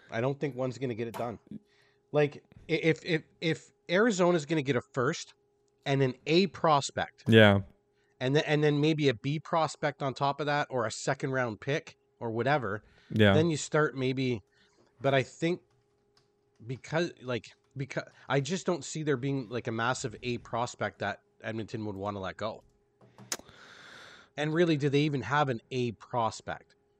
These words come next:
Speaker 1: Like, kind of, like, we're talking somewhat of a blue chipper here. You know what I mean?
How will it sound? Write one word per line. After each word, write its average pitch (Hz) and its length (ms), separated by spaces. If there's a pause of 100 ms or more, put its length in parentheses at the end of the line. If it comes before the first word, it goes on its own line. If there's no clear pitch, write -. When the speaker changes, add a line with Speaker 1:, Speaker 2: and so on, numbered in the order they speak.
(480)
Speaker 1:
Like, 131 160
kind 170 220
of, 151 260
like, 147 160
we're 160 120
talking 185 320
somewhat 160 320
of 131 80
a 123 40
blue 120 240
chipper 98 320
here. 85 240 (1120)
You 120 100
know 135 60
what 147 80
I 143 40
mean? 160 200